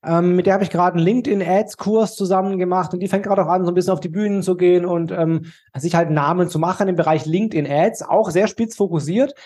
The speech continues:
ähm, aber sehr, sehr clever. Die kann dir, glaub ich, so ein bisschen ganz gut erzählen, wie es bei ihr gerade so aussieht am Anfang eines solchen Weges, weil die halt genau diesen Weg halt jetzt gerade anfängt zu, äh,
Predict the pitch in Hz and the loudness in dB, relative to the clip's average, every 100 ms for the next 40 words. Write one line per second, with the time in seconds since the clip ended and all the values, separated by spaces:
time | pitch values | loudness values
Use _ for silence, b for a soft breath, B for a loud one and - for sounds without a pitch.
0 | B B - 170 180 180 - 180 196 180 | B B -2 0 0 -4 -4 -2 2 2
1 | 170 185 175 - 185 180 147 180 196 B | 2 2 2 -2 -2 0 0 -2 -4 B
2 | B _ 156 135 208 208 214 196 196 185 | B _ -16 -12 -4 -2 0 0 0 -2
3 | 185 190 185 180 196 180 170 180 180 170 | -2 0 -2 -2 0 0 2 4 2 0
4 | 151 185 - 156 202 202 147 156 147 147 | -4 -2 0 0 2 0 0 0 0 -2
5 | 156 185 214 196 165 170 220 214 143 147 | -2 -2 -2 -2 -2 -2 -2 -2 -4 -2
6 | 151 151 151 147 143 170 190 170 160 180 | -2 0 -2 0 0 2 2 2 2 2
7 | 160 165 165 160 165 165 147 165 165 143 | 2 0 0 0 0 0 -2 -2 -2 0
8 | 151 151 160 156 147 143 143 b b - | 2 2 0 -2 -4 -6 -12 b b -14
9 | - 151 147 151 135 123 | -4 -2 0 2 2 0